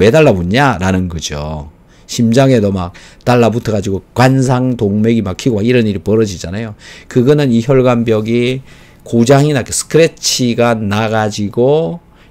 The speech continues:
여기에 이걸 땜빵을 하려고, 고치려고, 메우려고 달라붙은 콜레스테롤 지방 때문에 그런 게 만들어진다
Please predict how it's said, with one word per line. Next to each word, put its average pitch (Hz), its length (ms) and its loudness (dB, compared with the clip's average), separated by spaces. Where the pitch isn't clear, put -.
여기에 139 720 4
이걸 135 460 0
땜빵을 196 540 2
하려고, 127 600 2
고치려고, 175 1120 4
메우려고 208 1120 6
달라붙은 165 500 4
콜레스테롤 143 680 2
지방 135 340 0
때문에 117 340 0
그런 107 240 0
게 101 220 -4
만들어진다 92 1200 -4